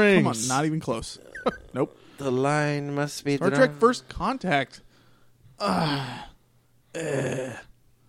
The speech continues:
Speaker 2: Captain Picard is on
Speaker 3: You say Star Trek
Speaker 2: Enterprise.
Speaker 3: First Contact like it's a mainstream movie that everybody's seen.
Speaker 2: It's awesome.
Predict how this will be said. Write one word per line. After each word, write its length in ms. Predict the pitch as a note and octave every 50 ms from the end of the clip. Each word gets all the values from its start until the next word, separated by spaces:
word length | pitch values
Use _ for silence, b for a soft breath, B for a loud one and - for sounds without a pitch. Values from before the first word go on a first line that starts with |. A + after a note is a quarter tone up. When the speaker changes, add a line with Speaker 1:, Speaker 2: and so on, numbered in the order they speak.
| _ _ _ _
Speaker 2:
Captain 300 | - - F3 F#3+ - F#3+ F3
Picard 400 | F3 E3+ - F3 E3+ F#3+ F#3+ F#3
is 80 | D#3+
on 240 | E3+ E3+ F3 F#3+ F#3
Speaker 3:
You 160 | D#3+ G3 B3
say 280 | A#3+ - - G#3+ G#3+ F#3+
Star 260 | F3 F3 E3 F#3 F#3+ F#3
Trek 80 | E3+
Speaker 2:
Enterprise. 240 | E3 F3+ E3+ D#3+ -
Speaker 3:
First 280 | - - E3 D#3 - -
Contact 440 | - D3+ D3 - D#3+ C3+ C3 -
like 160 | C3 B2+ B2 B2+
it's 160 | A#2+ - -
a 40 | A#2+
mainstream 640 | A#2 A#2+ B2 B2 B2 A#2+ - - B2+ A#2+ A#2 A2+ A2+
movie 220 | A2 A2 G#2+ A2
that 140 | G2+ G2+ G2
everybody's 420 | G2 G2 F#2+ F#2 F#2 F2+ F2 -
seen. 360 | - - F#2 E2+ D#2+ D#2 D2 C#2+ - _ _ -
Speaker 2:
It's 360 | - D#3+ D#3+ F3+ - - - - -
awesome. 500 | - E3 A#3+ B3 - - G2 F#2 D#3